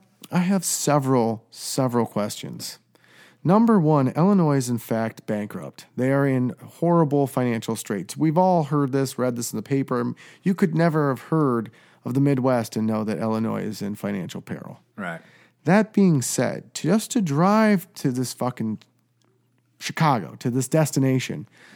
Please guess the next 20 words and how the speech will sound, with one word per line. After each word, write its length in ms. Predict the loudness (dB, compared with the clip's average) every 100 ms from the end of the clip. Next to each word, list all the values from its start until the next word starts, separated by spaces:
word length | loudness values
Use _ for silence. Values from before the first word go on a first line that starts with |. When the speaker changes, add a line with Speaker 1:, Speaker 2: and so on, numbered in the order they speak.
| _
Speaker 1:
there's 200 | 2 2
at 100 | 2
least 380 | 2 2 2 -2
twelve 400 | 0 2 2 0
bucks 340 | -2 -2 -8
in 120 | -10
tolls. 520 | -8 -10 -10 -16 -20 -2
Speaker 2:
I 100 | 0
was 120 | 2
about 220 | 4 2 2
to 80 | 2
add, 280 | 2 2
that's 220 | 0 0 0
actually 280 | 0 0
where 120 | -2 0
my 140 | -2
brain 320 | -2 -2 -2
was 140 | -2 -2
going. 360 | -2 -2 -6 -6
Um, 440 | -4 -2 -4 -6